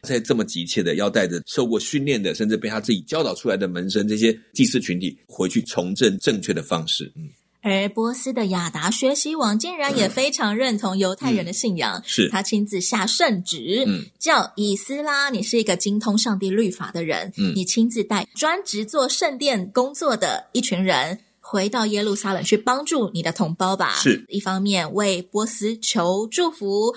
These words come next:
Speaker 1: 嗯。
Speaker 2: 二方面也帮波斯避掉灾祸。
Speaker 1: 嗯哼。
Speaker 2: 诶，这个逻辑对吗？套用到现在，
Speaker 1: 嗯。
Speaker 2: 基督徒做不好，
Speaker 1: <laughs>
Speaker 2: 会连累到，
Speaker 1: 对。
Speaker 2: 嗯，我们所生存的土地跟
Speaker 1: <laughs> 是。
Speaker 2: 人民吗？
Speaker 1: 其实是我们讲的福音，不是只是有关乎人而已，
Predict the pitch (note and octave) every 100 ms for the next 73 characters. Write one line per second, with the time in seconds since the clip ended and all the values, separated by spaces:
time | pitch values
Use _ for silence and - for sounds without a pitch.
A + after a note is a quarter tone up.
0 | - G#3 A3+ A#3+ A#3 A#3+ B3+ A3 D#3 A#2+
1 | - G3 G#3+ G#3+ G3+ - G3+ G#3 A#3 G#3
2 | - G3+ E3+ - F3+ F#3+ - C#4+ - -
3 | F#3+ F3 G3 G3 F4+ F4+ G4+ F4+ C#4 A3+
4 | G#3+ C4 G#3 D#4 C#4 G#3 G3 G3+ - D4
5 | D4+ C4+ C#4 - C4+ A#3 C4+ A3 G3+ -
6 | - - D#4 F#4 G4+ A#3 G3 G3+ A3 C4+
7 | A#3+ A#3+ A#3 - G1+ - _ - C#4 G#3
8 | F#3 G#3+ A#3+ A3 A#3 G3+ F3 G#3 - F3+
9 | F3+ F3 F3+ G#3 A3+ A3 A3 F4+ G4+ -
10 | C#4+ A#3 C#4 F4+ A3 G3 C4 B3 C4+ C#4
11 | B3 - G#3 A3 C#4+ F4+ A3+ A#3 B3 C4
12 | F#4 - F3+ F#3 E3+ F3+ A2+ F#2+ F#2+ G2+
13 | F2 E2 - - G#2 C3 C#3+ A#2 C#3 A#2
14 | F2+ - G2+ D2+ G2 G2+ G2 F2+ F2 D#2
15 | E2 C#2+ F2 D2+